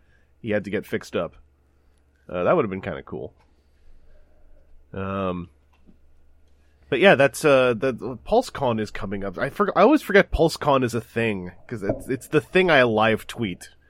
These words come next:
That's, that's how I remember it now. Um, but that's, that's coming up, and so that, that means that orders for that thing should be up soon-ish.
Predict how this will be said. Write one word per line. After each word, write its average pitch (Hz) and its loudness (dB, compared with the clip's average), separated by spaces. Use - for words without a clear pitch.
That's, - -12
that's 127 -2
how 131 4
I 123 6
remember 107 0
it 90 -6
now. 90 -6
Um, 92 -2
but 101 -4
that's, 175 0
that's 185 0
coming 101 -4
up, 101 -4
and 101 -4
so 107 -6
that, 107 -2
that 101 -4
means 113 -8
that 107 -6
orders 110 -6
for - -8
that 104 -4
thing 101 -8
should 170 -6
be 95 -8
up - -8
soon-ish. 90 -10